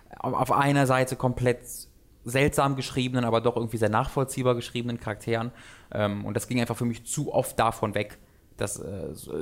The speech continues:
vor allen Dingen hat sie, je länger die Serie ging, das hat so das gegenteilige, die gegenteilige Kurve genommen, die Borderlands bei mir hatte, Tales from the Borderlands,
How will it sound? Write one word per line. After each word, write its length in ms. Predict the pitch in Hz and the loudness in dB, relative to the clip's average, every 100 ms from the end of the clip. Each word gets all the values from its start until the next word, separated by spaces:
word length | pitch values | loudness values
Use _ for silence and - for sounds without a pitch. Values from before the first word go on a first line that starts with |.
| 92 | -4
vor 160 | - | 4
allen 100 | 143 | 6
Dingen 120 | 147 139 | 6 4
hat 100 | 131 | 4
sie, 60 | |
je 60 | 127 | 4
länger 200 | 131 127 | 4 4
die 80 | 117 | 4
Serie 240 | 120 107 | 4 2
ging, 80 | 101 | -2
das 140 | 101 | -2
hat 100 | 120 | 0
so 80 | 117 | 0
das 200 | 110 - | 0 0
gegenteilige, 720 | 120 123 120 120 113 110 107 | -2 -2 0 0 0 0 -2
die 140 | 107 | -2
gegenteilige 640 | 110 113 117 113 107 107 107 | -2 -2 0 0 0 0 -2
Kurve 320 | - 123 117 | 2 0 0
genommen, 280 | 110 107 104 | -2 -2 -2
die 160 | 101 101 | -6 -2
Borderlands 500 | 113 120 107 95 - | 2 2 2 -2 -2
bei 80 | |
mir 180 | 101 95 | -2 -2
hatte, 280 | 98 110 120 - | -2 -4 -6 -8
Tales 180 | - - | -8 -4
from 100 | 98 | -6
the 60 | |
Borderlands, 560 | 101 101 101 104 110 | -4 -4 0 0 0